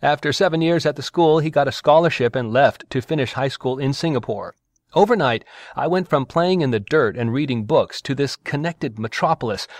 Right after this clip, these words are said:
where everyone is on their phones and the entire school is on the internet. It was a shock to my system," Mita says. His Singaporean classmates did not understand his background, and when he tried to describe his new life to his friends and family in India,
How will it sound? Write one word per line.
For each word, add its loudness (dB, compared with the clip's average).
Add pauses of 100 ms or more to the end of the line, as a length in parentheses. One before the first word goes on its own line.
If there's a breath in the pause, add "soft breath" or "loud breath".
(120)
where -2
everyone 0
is -6
on 0
their 0
phones 0
and -4
the -2
entire -4
school -2
is -2
on 0
the -2
internet. -4 (380 loud breath)
It -6
was -2
a -6
shock -4
to -2
my 0
system," -6 (160)
Mita -4
says. -4 (440 soft breath)
His 0
Singaporean 0
classmates -2
did -2
not 0
understand -4
his -8
background, -4
and -4
when -2
he 0
tried -8
to -6
describe -2
his -4
new -2
life -2
to -2
his -4
friends -2
and -6
family -4
in -6
India, 0